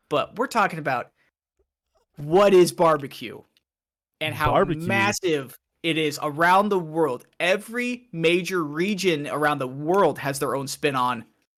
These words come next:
Speaker 1: barbecue and their own special barbecue sauce
Speaker 2: So,
Speaker 1: to go with it.
Speaker 2: okay, so here, here's another
Speaker 1: Every
Speaker 2: thing.
Speaker 1: region around the world.
Speaker 2: People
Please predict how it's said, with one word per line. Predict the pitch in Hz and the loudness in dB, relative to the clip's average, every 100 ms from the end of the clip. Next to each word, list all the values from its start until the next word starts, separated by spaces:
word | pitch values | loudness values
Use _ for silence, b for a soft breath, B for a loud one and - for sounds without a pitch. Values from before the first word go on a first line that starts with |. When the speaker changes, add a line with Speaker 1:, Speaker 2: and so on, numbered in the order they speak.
| _ | _
Speaker 1:
barbecue | 143 139 139 143 143 135 | -2 0 -2 -4 -4 -2
and | 143 139 | -4 -4
their | 135 | -2
own | 117 143 139 | -2 -4 -6
special | - 139 131 131 | -4 -4 -4 -10
barbecue | 127 127 123 - 123 | -4 -4 -4 -8 -6
sauce | 139 123 | -2 -2
Speaker 2:
So, | 127 | -2
Speaker 1:
to | 135 | -6
go | 120 113 | -6 -6
with | 113 113 110 | -8 -10 -10
it. | 180 | -10
Speaker 2:
okay, | - 127 - - | -8 -10 -12 -18
so | - 139 | -8 -6
here, | 117 143 - | -4 -6 -6
here's | 147 | 0
another | 180 190 | 2 2
Speaker 1:
Every | 165 202 | 0 0
Speaker 2:
thing. | |
Speaker 1:
region | 165 170 160 156 | 2 0 0 -2
around | 147 139 127 | 0 -2 -2
the | 117 | -6
world. | 123 156 170 135 - - _ | -2 2 4 4 -2 -14 _
Speaker 2:
People | - 196 262 | -8 -6 -6